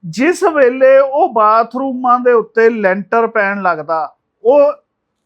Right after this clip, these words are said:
ਐਪਲੀਕੇਸ਼ਨ ਚਾਰ ਵਾਰ ਦੇ ਚੱਕਦਾ। ਆਹ ਐਪਲੀਕੇਸ਼ਨਸ ਦੀਆਂ ਕਾਪੀਆਂ ਹੈਗੀਆਂ, ਲਗਾਤਾਰ ਉਹ ਰਿਟਨ ਉਹਨਾਂ ਨਾਲ ਕੋਰਸਪੌਂਡੈਂਸ ਕਰੀ ਜਾਂਦਾ। ਕੋਰਸਪੌਂਡੈਂਸ ਕਰਨ ਤੋਂ ਬਾਅਦ ਉਹ ਚੇਤਨ ਜੀ, ਜਿਸ ਵੇਲੇ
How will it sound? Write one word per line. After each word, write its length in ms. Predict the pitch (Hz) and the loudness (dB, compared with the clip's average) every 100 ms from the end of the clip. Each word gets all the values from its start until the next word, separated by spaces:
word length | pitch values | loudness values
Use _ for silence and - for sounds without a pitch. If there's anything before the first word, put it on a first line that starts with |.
| - | -4
ਐਪਲੀਕੇਸ਼ਨ 800 | 208 247 302 269 269 262 277 277 | -4 -2 -4 0 -2 0 -6 -2
ਚਾਰ 340 | 247 220 247 | 0 0 0
ਵਾਰ 180 | 269 277 | 0 -2
ਦੇ 260 | 254 233 | 2 2
ਚੱਕਦਾ। 500 | 226 185 202 - 208 | 0 -4 -6 -4 -2
ਆਹ 440 | 240 285 240 269 262 | 0 0 -2 0 0
ਐਪਲੀਕੇਸ਼ਨਸ 680 | 226 240 233 226 226 233 214 | -2 -8 -2 -2 0 -6 -6
ਦੀਆਂ 280 | 240 240 233 | -6 -4 0
ਕਾਪੀਆਂ 500 | 214 - 208 220 208 | -2 -2 -6 -4 -2
ਹੈਗੀਆਂ, 560 | 190 170 190 202 220 | -4 -6 -6 -2 -2
ਲਗਾਤਾਰ 760 | 233 196 202 196 190 196 220 247 | -2 0 -2 0 0 2 2 2
ਉਹ 240 | 214 226 | 0 0
ਰਿਟਨ 320 | 208 220 220 | -2 -2 -2
ਉਹਨਾਂ 240 | 233 240 233 | -4 -4 -4
ਨਾਲ 240 | 233 220 | -4 -6
ਕੋਰਸਪੌਂਡੈਂਸ 720 | 208 196 185 208 202 202 208 | -6 -8 -8 -14 -10 -10 -12
ਕਰੀ 260 | _ 170 170 | _ -10 -8
ਜਾਂਦਾ। 400 | 170 165 180 185 _ _ _ _ _ | -12 -8 -8 -8 _ _ _ _ _
ਕੋਰਸਪੌਂਡੈਂਸ 600 | 233 262 254 294 302 302 | 0 0 0 0 0 -2
ਕਰਨ 300 | 262 277 285 | -2 -2 0
ਤੋਂ 120 | 285 | 0
ਬਾਅਦ 320 | 262 254 269 269 | 2 2 2 2
ਉਹ 220 | 240 233 | 2 0
ਚੇਤਨ 400 | 240 226 247 247 | 0 0 0 -2
ਜੀ, 220 | 240 254 _ _ _ 190 | -2 -4 _ _ _ -4
ਜਿਸ 220 | 247 247 | -2 2
ਵੇਲੇ 460 | 247 233 233 226 | 2 2 2 2